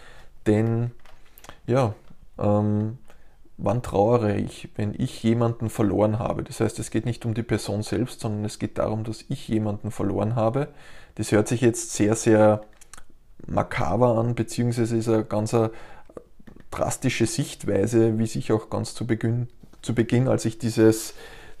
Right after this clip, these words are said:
dieses, äh, diesen Textteil,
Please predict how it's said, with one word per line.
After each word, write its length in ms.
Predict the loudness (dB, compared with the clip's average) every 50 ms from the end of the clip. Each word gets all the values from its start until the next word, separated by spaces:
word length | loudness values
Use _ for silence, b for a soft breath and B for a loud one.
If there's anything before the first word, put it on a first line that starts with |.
| -6 -2
dieses, 640 | -2 0 4 6 6 6 6 4 2 -2 -8 -8 -8
äh, 420 | -6 -6 -6 -4 -4 -4 -4 -4 -6 -6
diesen 240 | -6 -4 -4 -4 -2
Textteil, 720 | 2 2 2 2 0 -8 -6 -2 0 2 4 4 4 4 4